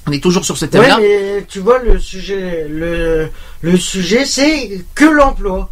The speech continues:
Speaker 2: Il a pas fait sur le, le reste.
Speaker 1: Alors justement, si, si, il y a d'autres sujets qui vont arriver parce qu'il y a, il y a plein, plein d'autres sujets.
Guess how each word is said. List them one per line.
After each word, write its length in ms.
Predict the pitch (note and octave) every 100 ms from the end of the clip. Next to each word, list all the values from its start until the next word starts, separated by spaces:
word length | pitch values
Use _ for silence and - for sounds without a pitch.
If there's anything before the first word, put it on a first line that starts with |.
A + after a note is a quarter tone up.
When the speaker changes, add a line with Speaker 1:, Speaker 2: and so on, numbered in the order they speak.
| - - - - - - - D#3
Speaker 2:
Il 200 | E3 F#3
a 80 |
pas 260 | F3+ A#3+ C4
fait 300 | - C4+ C4+
sur 260 | - A#3 G3+
le, 540 | G3 F#3 F3+ E3+ E3+
le 140 | E3+ F3+
reste. 400 | D3 D3 - -
Speaker 1:
Alors 160 | D3
justement, 400 | C#3 C3+ D#3 C4
si, 220 | C4+ - C#4
si, 100 | B3+
il 80 |
y 80 | C#3+
a 80 | A#2+
d'autres 300 | C#3 G#3 G3
sujets 280 | - C3+ D3+
qui 100 | -
vont 80 | B2+
arriver 160 | A3
parce 140 | D3+ -
qu'il 120 | A2
y 80 | F#2+
a, 40 |
il 120 | C#3 C#3
y 140 | E3+
a 40 |
plein, 180 | F#3 C4+
plein 180 | A#3+ A3
d'autres 160 | F3+ -
sujets. 260 | C3+ A#2